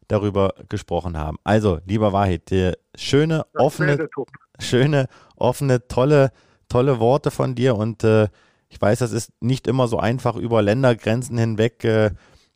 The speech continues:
Speaker 1: auch dann im Verständnis mit, mit Frage, Antwort. Äh, wie gesagt, ich kann das wirklich, äh, nur noch mal sagen, recht herzlichen Dank. Ich wünsche dir alles Gute, bleib gesund und viel Erfolg natürlich auch mit dem Iran W-M-Quali. Ihr seid auf einem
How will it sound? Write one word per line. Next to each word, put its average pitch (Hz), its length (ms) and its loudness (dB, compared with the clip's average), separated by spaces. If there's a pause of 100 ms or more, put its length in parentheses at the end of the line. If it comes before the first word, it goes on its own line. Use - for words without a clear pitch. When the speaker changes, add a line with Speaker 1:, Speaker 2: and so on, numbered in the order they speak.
(120)
Speaker 1:
auch 107 180 0
dann 113 160 0
im 107 100 -2
Verständnis 113 720 -2
mit, 110 180 -4
mit 104 160 -6
Frage, 98 340 -2
Antwort. 113 460 -2
Äh, 95 180 0
wie 110 80 -4
gesagt, 98 340 0
ich - 120 -12
kann 107 160 -2
das 110 300 -2 (480)
wirklich, 113 420 0
äh, 104 240 2 (240)
nur 123 200 -2
noch 117 100 0
mal 110 180 2
sagen, 110 380 -2 (240)
recht 123 240 -2
herzlichen 113 440 -2
Dank. 120 220 -2
Ich 123 140 -8
wünsche 123 200 -4
dir 131 220 0
alles 127 260 0
Gute, 180 400 0 (320)
bleib 107 300 0
gesund 135 400 0
und 127 300 -6
viel 135 180 -4
Erfolg 139 400 0
natürlich 135 420 -2
auch 123 200 0
mit 127 180 -2
dem 123 240 0
Iran 107 480 0 (120)
W-M-Quali. 131 680 0
Ihr 127 160 -2
seid 117 220 4
auf 110 120 -2
einem 117 200 -4